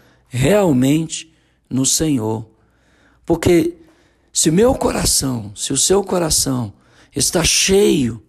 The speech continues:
de Deus, está cheio da palavra do Senhor, diante das más notícias, nós olhamos para o alto, glorificamos a Deus, sabendo que a nossa redenção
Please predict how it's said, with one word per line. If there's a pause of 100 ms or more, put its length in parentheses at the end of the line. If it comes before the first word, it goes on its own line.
(880)
de
Deus, (260)
está
cheio (400)
da
palavra
do
Senhor, (800)
diante
das
más
notícias, (340)
nós
olhamos
para
o
alto, (320)
glorificamos
a
Deus, (360)
sabendo
que (260)
a
nossa
redenção